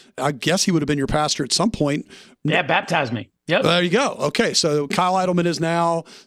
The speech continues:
Speaker 1: Dave Stone before that, now Bob Russell. And I know Bob, uh, and, and Judy made a really intentional effort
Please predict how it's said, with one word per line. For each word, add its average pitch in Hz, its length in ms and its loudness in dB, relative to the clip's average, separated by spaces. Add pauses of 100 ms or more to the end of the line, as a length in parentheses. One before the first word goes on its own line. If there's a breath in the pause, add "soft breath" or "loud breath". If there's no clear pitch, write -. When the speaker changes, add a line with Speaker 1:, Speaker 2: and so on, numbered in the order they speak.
Speaker 1:
Dave 170 220 2
Stone 180 260 2
before 160 360 0
that, 156 260 0
now 151 160 0
Bob 151 260 0
Russell. 131 480 -4 (380 loud breath)
And 170 120 2
I 262 40 2
know 285 140 2
Bob, 180 500 0
uh, 147 420 -2
and, 151 260 -2
and 147 160 -4
Judy 170 300 2
made 147 180 2
a 143 60 0
really 170 560 2
intentional 160 560 -4
effort 143 420 -4